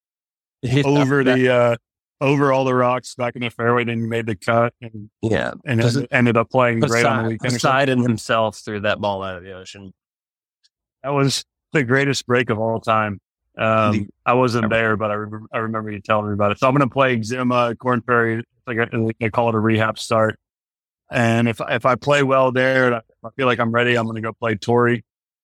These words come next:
Speaker 2: If I don't feel like I'm ready, then I'll play Abaco, um, on the Corn Ferry Tour the following week in the Bahamas. If I feel like I'm ready after that, I'm gonna go play Pebble Beach, um, which is one of my favorite tournaments.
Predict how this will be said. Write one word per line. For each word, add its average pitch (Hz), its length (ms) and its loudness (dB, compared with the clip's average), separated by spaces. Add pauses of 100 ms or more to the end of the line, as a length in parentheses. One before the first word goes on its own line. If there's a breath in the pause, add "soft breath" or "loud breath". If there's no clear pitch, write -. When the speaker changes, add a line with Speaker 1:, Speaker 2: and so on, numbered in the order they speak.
(260)
Speaker 2:
If 107 100 -6
I 110 120 0
don't 120 320 0
feel 131 120 -4
like 120 180 -2
I'm 117 140 2
ready, 120 380 0 (460)
then 120 200 0
I'll 110 140 2
play 113 240 -2
Abaco, 113 720 -2 (520)
um, 110 300 -6
on 117 180 -8
the 110 60 -8
Corn 117 240 0
Ferry 110 260 2
Tour 117 240 4
the 107 100 2
following 113 420 2
week 113 260 -4
in 117 60 -6
the 110 80 -4
Bahamas. 113 640 -2 (580)
If 110 160 -2
I 113 100 4
feel 127 160 2
like 117 160 4
I'm 113 120 2
ready 117 200 4
after 113 220 0
that, 127 340 2
I'm 113 120 -4
gonna 113 140 -4
go 113 120 -2
play 113 540 0 (680)
Pebble 123 220 -2
Beach, 127 520 -4 (220)
um, 120 500 0 (260)
which 127 380 -4
is 117 140 0
one 120 140 2
of 117 60 4
my 117 140 4
favorite 113 320 -2
tournaments. 123 580 -2